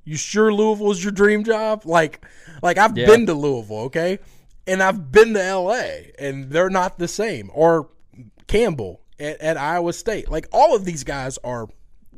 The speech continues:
Speaker 1: way better head
Speaker 2: Or, or
Speaker 1: coaches.
Speaker 2: Kyle Whittingham at Utah. Like, I understand he's, like,
Speaker 1: Yes.
Speaker 2: you know,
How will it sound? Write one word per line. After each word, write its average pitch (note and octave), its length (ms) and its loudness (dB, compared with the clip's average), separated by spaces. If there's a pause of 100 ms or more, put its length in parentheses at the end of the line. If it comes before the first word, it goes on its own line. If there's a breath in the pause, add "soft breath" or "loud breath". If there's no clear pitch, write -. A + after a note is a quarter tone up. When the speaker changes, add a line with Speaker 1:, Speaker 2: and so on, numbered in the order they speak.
(280)
Speaker 1:
way A#3+ 240 -6
better D3+ 360 -6
head F#3+ 160 -6
Speaker 2:
Or, - 20 -6
or - 40 -8 (360)
Speaker 1:
coaches. - 280 -18
Speaker 2:
Kyle G#3 340 -10
Whittingham G3 520 -8
at - 140 -16
Utah. F#3 440 -12
Like, A#2 160 -6
I D3+ 100 0
understand F#3+ 420 -8
he's, E3+ 160 -12
like, E3 220 -6
Speaker 1:
Yes. D#3 240 -4
Speaker 2:
you D3+ 60 -8
know, B2+ 200 -8